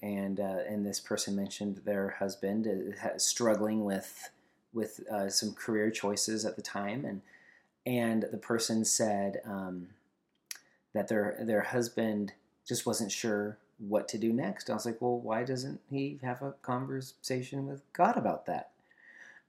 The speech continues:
And, and she was like, "Well, he doesn't believe that." <laughs> Like, she doesn't, he doesn't believe that God really cares what he does for a living. I said, "Oh, well, consider the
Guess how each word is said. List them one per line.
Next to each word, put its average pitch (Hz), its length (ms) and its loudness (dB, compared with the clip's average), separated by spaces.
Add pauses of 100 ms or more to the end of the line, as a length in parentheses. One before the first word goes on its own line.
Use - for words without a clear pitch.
And, 131 380 4 (180)
and 127 120 -6
she - 120 0
was 127 80 2
like, 127 120 -4
"Well, 123 100 0
he 151 80 4
doesn't 139 240 2
believe 87 300 -4
that." - 240 -10 (680)
<laughs> - 40 -18 (360)
Like, 117 280 0
she 151 100 2
doesn't, 143 200 0
he 151 100 -2
doesn't 156 260 2
believe 123 220 6
that 101 160 2
God 101 240 2
really 92 180 -4
cares 104 480 -2
what 98 140 -4
he 113 100 -4
does - 240 -4
for - 200 -4
a 123 40 2
living. 147 320 -4 (760)
I - 40 0
said, - 220 4
"Oh, 127 560 0 (1040)
well, 165 420 6
consider 175 640 6
the 165 400 12